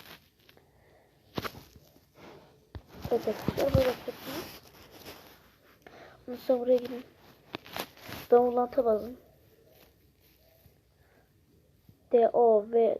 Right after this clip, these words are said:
W N O L O A D. Buraya basın. Tıkladım. Yine de indire basın.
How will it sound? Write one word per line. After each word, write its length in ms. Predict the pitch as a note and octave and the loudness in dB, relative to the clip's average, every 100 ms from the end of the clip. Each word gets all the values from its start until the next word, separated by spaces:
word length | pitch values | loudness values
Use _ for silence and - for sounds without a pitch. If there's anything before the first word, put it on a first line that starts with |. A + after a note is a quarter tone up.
| - | 2
W 640 | A3+ A#3 A#3 G#3+ G#3+ G#3+ | 4 6 4 4 0 0
N 200 | A3 G#3 - - | -6 -6 -8 -6
O 360 | A#3 A3 A3+ B3+ - - _ _ _ _ _ _ - _ _ - | -2 0 -2 -6 -14 -20 _ _ _ _ _ _ -20 _ _ -6
L 340 | A#3+ A3+ G#3+ - - | 4 6 6 4 0
O 340 | A3+ A3 G#3 - | 2 2 0 -4
A 240 | A#3 A#3 A#3 - | -4 0 0 2
D. 220 | A3 G3+ - - - | 2 2 -4 -10 -8
Buraya 200 | B3 A#3 | -2 0
basın. 340 | G#3 - - A#3 _ _ _ _ _ _ _ | 0 -4 -14 -20 _ _ _ _ _ _ _
Tıkladım. 360 | - - A3+ C4 C4+ - - - - - | -16 -10 -8 -8 -8 -8 -10 -20 -18 -8
Yine 140 | C4 A#3+ | -4 0
de 80 | |
indire 280 | A#3+ A#3 A#3+ | 0 2 0
basın. 500 | A3+ A3+ - B3 B3+ | 0 -4 -12 -20 -20